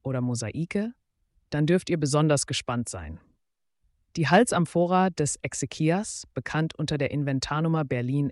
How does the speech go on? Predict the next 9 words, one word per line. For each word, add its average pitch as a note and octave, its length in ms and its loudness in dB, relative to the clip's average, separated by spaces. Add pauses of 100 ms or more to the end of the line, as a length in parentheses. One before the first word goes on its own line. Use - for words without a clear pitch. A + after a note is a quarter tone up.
F - 380 0
siebzehnhundertzwanzig, - 1300 -4 (320)
gehört F3 380 6
zu F#3+ 100 2
den D#3 160 4
Meisterwerken C#3+ 800 2
der B2 140 -2
schwarzfigurigen C#3 1080 -2
Vasenmalerei B2 1000 0